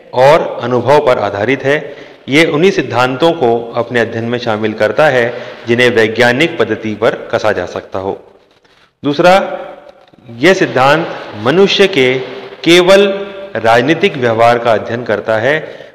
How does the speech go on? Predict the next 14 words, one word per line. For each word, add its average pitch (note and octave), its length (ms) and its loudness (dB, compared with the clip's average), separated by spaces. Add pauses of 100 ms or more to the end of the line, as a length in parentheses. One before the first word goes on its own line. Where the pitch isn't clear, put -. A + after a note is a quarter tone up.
(140)
मनुष्य C3 400 -2
के C#3+ 320 2
आर्थिक, B2+ 500 0
सामाजिक A#2 600 -2
या B2 100 2
धार्मिक A2 400 -4
जीवन G#2 280 -6
का G#2 140 -2
अध्ययन D3+ 440 -4 (260)
नहीं A2+ 320 -4
करता। F#2+ 340 -4 (1040)
तीसरा, F3+ 600 2 (400)
यह D#3 580 2
सिद्धांत C3+ 800 -2